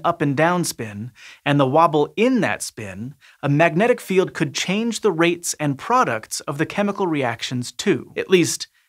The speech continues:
this is how it works in theory. We know migratory bird eyes contain cryptochromes and that their ability to navigate with magnetic fields may require the presence of light. Foxes and some other mammals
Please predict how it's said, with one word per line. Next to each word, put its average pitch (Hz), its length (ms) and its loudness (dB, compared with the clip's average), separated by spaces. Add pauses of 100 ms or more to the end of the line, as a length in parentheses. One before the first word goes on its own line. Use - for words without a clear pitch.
(160)
this 165 140 2
is 139 100 -2
how 143 180 6
it 127 80 4
works 135 280 2
in 127 100 -2
theory. 117 420 0
We 156 120 4
know 220 160 4
migratory 185 500 2
bird 185 260 6
eyes 165 300 0
contain 151 380 0
cryptochromes 190 640 0 (220)
and 156 120 2
that 160 120 0
their 208 160 4
ability 185 400 2
to 147 100 -6
navigate 160 460 2
with 143 140 -4
magnetic 139 360 -2
fields 185 420 0 (200)
may 170 240 2
require 165 480 0
the 160 80 -2
presence 127 400 -4
of 110 120 -10
light. 123 400 -4
Foxes 170 540 4
and 165 180 4
some 156 200 2
other 190 180 4
mammals 127 420 0